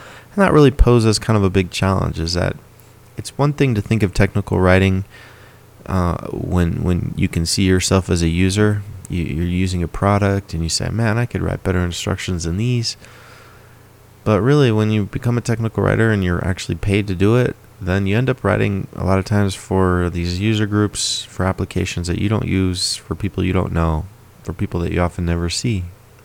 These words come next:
So that poses a lot of challenges, as you can imagine. One, how do you even know what to write?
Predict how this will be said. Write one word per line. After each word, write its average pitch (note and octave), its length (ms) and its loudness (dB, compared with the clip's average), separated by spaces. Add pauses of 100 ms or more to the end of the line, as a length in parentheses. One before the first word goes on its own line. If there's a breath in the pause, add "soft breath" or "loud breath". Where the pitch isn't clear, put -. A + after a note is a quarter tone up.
(140)
So E2 400 -6 (800 loud breath)
that E2+ 120 -4
poses F2 340 0
a F2 60 -2
lot E2 180 2
of D#2+ 60 -2
challenges, E2 560 -2
as D#2+ 160 -4
you D#2 80 -6
can - 140 -10
imagine. E2 600 -4
One, F2+ 420 -4 (440 loud breath)
how E2+ 120 -2
do F2+ 60 0
you F2+ 80 2
even E2+ 140 0
know F2 120 4
what E2 120 0
to F2 120 -4
write? F2+ 340 4